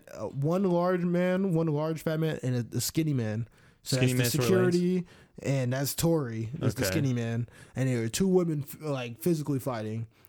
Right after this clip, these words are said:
Speaker 1: And then at one point they said the two guys were hitting one girl. I don't know who that was. They kinda threw her i-, back into the car
Speaker 2: Mm-hmm.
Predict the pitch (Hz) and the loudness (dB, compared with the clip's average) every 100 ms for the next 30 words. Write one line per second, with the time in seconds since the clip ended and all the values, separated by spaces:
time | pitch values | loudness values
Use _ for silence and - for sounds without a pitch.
0 | - 147 151 135 156 185 165 160 143 139 | -2 0 0 -2 0 -2 0 -2 0 -2
1 | 147 131 131 - 208 175 180 170 147 120 | -2 -2 -4 0 2 2 2 2 0 0
2 | 180 156 135 143 151 143 139 117 107 127 | 2 2 0 -2 0 0 0 -2 -4 -4
3 | 156 165 160 147 - 185 180 160 143 143 | -2 0 0 -2 -2 2 2 2 0 0
4 | 131 117 143 170 156 131 - 170 185 180 | -2 -2 -2 -2 -2 -4 -2 2 4 4
5 | 160 156 147 - - 143 143 - 156 147 | 4 2 -2 -6 -6 -4 -4 0 0 2
6 | 127 117 127 117 110 127 117 | 0 -2 -4 -4 -6 -8 -8